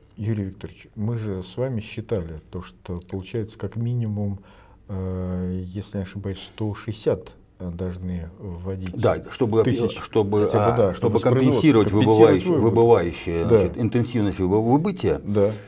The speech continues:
Speaker 2: Но да, это да. Но они к этому и, и стремятся. Это сто двадцать миллионов квадратных метров, чтобы этот, и, представляете, а, строительную отрасль рас-, раскачать, её,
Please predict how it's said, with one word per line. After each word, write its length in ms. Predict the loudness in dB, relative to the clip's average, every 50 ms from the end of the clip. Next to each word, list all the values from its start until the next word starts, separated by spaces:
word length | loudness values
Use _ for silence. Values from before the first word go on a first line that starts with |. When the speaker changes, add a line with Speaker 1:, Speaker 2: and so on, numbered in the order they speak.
| -20 -18 -12
Speaker 2:
Но 520 | -6 -2 0 2 4 4 4 2 0 -2 -4
да, 320 | -2 0 0 0 0 -2
это 180 | -4 -6 -6 -4
да. 220 | -2 -2 -2 -2 -6 -8
Но 160 | -4 -2 0
они 200 | 0 0 0 -2
к 100 | 0 -2
этому 300 | -2 -2 -2 -2 -2 -2
и, 460 | -2 -4 -4 -4 -4 -2 -2 -2 -4
и 20 | -6
стремятся. 500 | -6 -6 -4 -2 0 0 0 -2 -4 -10
Это 100 | -12 -10
сто 200 | -6 -2 -2 0
двадцать 480 | 0 0 -2 -2 -4 -6 -4 -4 -4
миллионов 400 | -4 -4 -2 0 0 0 -2 -2
квадратных 300 | -2 -2 -2 -2 -2 -2
метров, 140 | -4 -4 -6
чтобы 300 | -6 -4 -2 -2 -4 -4 -6 -18 -20 -20 -14 -6
этот, 320 | -6 -2 0 -2 -2 -2 -8 -18 -20 -20 -20 -20 _
и, 120 | -18 -16 -12
представляете, 380 | -6 -2 -2 -2 0 0 -2 -2 0
а, 220 | -2 -2 -4 -6 -12 -14
строительную 560 | -10 -6 -2 -2 -2 -2 -2 -2 -2 -2 0 0
отрасль 420 | 0 0 2 0 -2 -4 -6 -6
рас-, 260 | -4 -4 -4 -4 -4
раскачать, 760 | -4 -4 -4 -4 -2 -4 -4 -4 -2 -2 -2 -2 -2 -2 -6
её, 300 | -8 -4 -2 -2 -2 -4